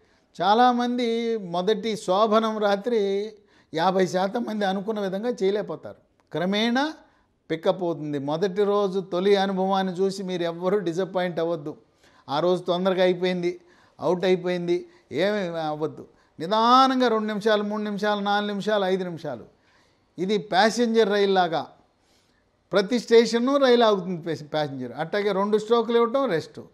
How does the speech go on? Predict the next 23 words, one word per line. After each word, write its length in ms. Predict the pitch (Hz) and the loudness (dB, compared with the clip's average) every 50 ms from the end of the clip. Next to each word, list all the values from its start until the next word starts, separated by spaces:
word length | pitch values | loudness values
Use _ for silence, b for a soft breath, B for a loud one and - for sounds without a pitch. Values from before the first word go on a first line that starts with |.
| b b b b b b | b b b b b b
మళ్ళీ 300 | 147 170 202 226 240 240 | -2 0 2 4 4 6
రెండు 240 | 240 240 240 233 233 | 4 4 2 2 0
స్ట్రోకులు, 480 | - - 240 240 226 226 247 262 277 | 2 2 2 2 2 0 -2 -2 0
రెస్ట్. 340 | 254 196 170 160 - - 123 - - _ b b b b b b | 0 0 -2 -4 -4 -12 -18 -18 -20 _ b b b b b b
అలా 360 | 127 160 202 214 208 190 185 | -4 0 2 4 4 4 4
నిదానంగా 920 | 170 160 165 175 185 196 202 208 208 214 214 214 214 208 208 208 208 208 | 2 0 -2 2 2 4 4 4 4 2 2 0 -2 -4 -2 -2 -2 -2
slow 560 | 202 202 - - 170 190 202 214 214 214 208 202 | -2 -4 -6 -6 -2 0 0 2 2 0 0 -2
and 160 | 196 180 190 | -2 -6 -6
steady 340 | - 190 185 185 196 196 185 | -2 -2 2 2 4 2 2
wins 260 | 175 180 196 196 190 185 | 0 -2 -4 -4 -6 -6
the 180 | 185 190 185 | -2 0 0
race 320 | 175 175 185 190 180 185 180 | 2 2 0 0 0 -2 -6
అన్నట్టు 420 | 170 165 165 156 147 160 151 151 | -8 -8 -8 -10 -8 -8 -8 -8
నిదానంగా 960 | 147 151 151 170 180 185 190 202 208 214 226 226 233 226 220 233 226 208 190 - - b b b b b b - | -6 -6 -4 -2 0 0 2 2 0 0 0 -2 -2 -2 0 0 -2 -2 -2 -6 -14 b b b b b b -12
స్ట్రోకులు 480 | - - 196 208 226 220 226 226 202 | -4 2 4 6 6 6 4 4 2
ఇస్తూ 360 | 196 190 - - 226 247 262 | 0 0 -2 -4 0 0 0
పోతూ 300 | 247 247 214 185 - 175 | 0 0 -2 -2 -2 -2
ఉంటే 480 | 160 156 147 135 139 139 143 139 139 - b b b b b b | -6 -6 -6 -6 -6 -6 -6 -8 -10 -12 b b b b b b
ఐదు 260 | 131 151 170 180 170 165 | -2 0 2 2 2 0
పది 240 | 160 165 165 165 | -2 -2 -2 -2
నిమిషాలు 360 | 165 165 156 - 208 226 233 214 | -2 -6 -4 0 0 2 2 2
ఆరాంగా 580 | 156 147 156 160 175 180 196 214 220 226 214 - - 190 | 2 0 2 2 4 2 2 2 0 -2 -2 -2 0 0
చేయొచ్చు. 420 | 190 196 202 185 196 254 277 294 | 2 0 0 -2 -4 -10 -12 -12